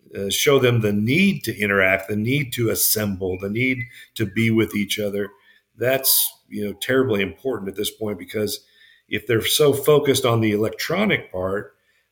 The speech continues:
uh, then they're missing out, of course, on the face-to-face interaction,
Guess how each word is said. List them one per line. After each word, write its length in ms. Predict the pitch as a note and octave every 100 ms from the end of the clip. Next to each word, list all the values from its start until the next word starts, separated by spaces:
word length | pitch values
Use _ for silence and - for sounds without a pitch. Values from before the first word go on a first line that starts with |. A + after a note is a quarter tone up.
| -
uh, 360 | A2 G#2+ G#2+
then 240 | G#2+ G#2+ A2+
they're 100 | A2
missing 480 | A2+ B2 - A#2 A2+
out, 320 | A#2 G#2 G2+
of 80 | -
course, 540 | - G#2 F#2+ - - _ _ -
on 240 | G#2+ G#2+
the 100 | G2
face-to-face 760 | - A#2+ A2 - G2 A2 G#2+ G2
interaction, 800 | F#2+ F#2+ F#2 F#2+ - F2+ F2+